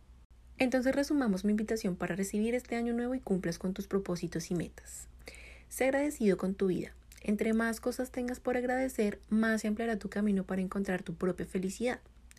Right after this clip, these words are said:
¿Y cómo puedes ser agradecido? Puedes empezar con el pensamiento positivo. El año pasado nos dejó ver lo afortunados que somos muchos, así que empieza por agradecer todo lo que tienes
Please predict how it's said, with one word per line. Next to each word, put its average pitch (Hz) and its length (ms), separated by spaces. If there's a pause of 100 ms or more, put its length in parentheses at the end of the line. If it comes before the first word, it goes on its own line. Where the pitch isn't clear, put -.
(140)
¿Y 285 120
cómo 302 200
puedes 311 240
ser 285 140
agradecido? 262 480 (760)
Puedes 262 260
empezar 262 360
con 196 140
el 196 80
pensamiento 202 520
positivo. 165 460 (680)
El 226 120
año 254 160
pasado 254 380
nos 220 160
dejó 226 240
ver 185 160
lo 185 80
afortunados 214 640
que 269 100
somos 208 260
muchos, 202 480 (340)
así 269 200
que 285 100
empieza 269 320
por 269 140
agradecer 269 500
todo 254 300
lo 262 100
que 262 120
tienes 220 440